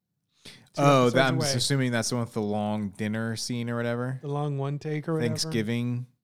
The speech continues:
Speaker 2: episode.
Speaker 1: Yeah, th-, there's also a problem with long takes, especially in T V shows that comes out. I don't know why. I think maybe because there's less time to, like, plan and block it.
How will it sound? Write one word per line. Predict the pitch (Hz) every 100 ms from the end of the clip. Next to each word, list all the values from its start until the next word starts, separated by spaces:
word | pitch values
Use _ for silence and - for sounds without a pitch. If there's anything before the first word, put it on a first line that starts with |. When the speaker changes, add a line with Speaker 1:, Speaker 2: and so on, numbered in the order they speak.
| _ _ _ _ _ _ _ _ _ _
Speaker 2:
episode. | 127 131 - 131 135 143
Speaker 1:
Yeah, | 180 190
th-, | 202 214
there's | 214 202
also | 233 269
a | 247
problem | - 190 190
with | 175
long | 160 139 139 156 147
takes, | 147 143 -
especially | - - 143 135 165 147
in | 131 - _
T | - 160
V | 151 165
shows | - 220 196
that |
comes | 185 202 185
out. | 190 190 196 - _
I | 165
don't | 156
know | 151
why. | 135 135 143 151 147 - _ _ -
I |
think | 214
maybe | 220 165
because | 156 160 139
there's | 127
less | 143 -
time | 143 135
to, | 131
like, | 123 -
plan | - 131 135 131
and | 127
block | 131 127 127 165
it. | 165